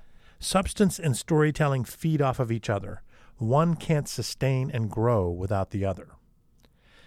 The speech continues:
Thanks for listening to the No B S Marketing Show. Sign up for the No B S Marketing Weekly Fix at mass solutions dot biz. Also, post your review of the podcast on iTunes or wherever you consume it.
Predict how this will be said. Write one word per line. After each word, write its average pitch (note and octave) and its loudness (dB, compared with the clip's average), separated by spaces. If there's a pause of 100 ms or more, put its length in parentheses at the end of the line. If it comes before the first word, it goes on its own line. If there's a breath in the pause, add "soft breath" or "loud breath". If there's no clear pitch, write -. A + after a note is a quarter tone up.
(260 soft breath)
Thanks F3 4
for E3+ 2
listening F3+ 2
to D3 4
the C3+ 4
No D3 6
B C#3+ 4
S C3+ 2
Marketing D#3 2
Show. F3+ 0
Sign D3+ 0
up D3 0
for D3 -4
the A#2+ -2
No C3+ 2
B D3 2
S C#3+ 0
Marketing C3+ 0
Weekly C#3 0
Fix - -4 (800 soft breath)
at A2 -4
mass C3 2
solutions B2+ -2
dot G#2+ 0
biz. D#3+ 0 (500 soft breath)
Also, D3+ 2
post - -4
your E3 0
review C3+ 0
of F#3 2
the D3 2
podcast B2+ 0
on A2 -2
iTunes D#3 0
or A#2 2
wherever D3 0
you D#3 2
consume D3+ 0
it. B3+ -6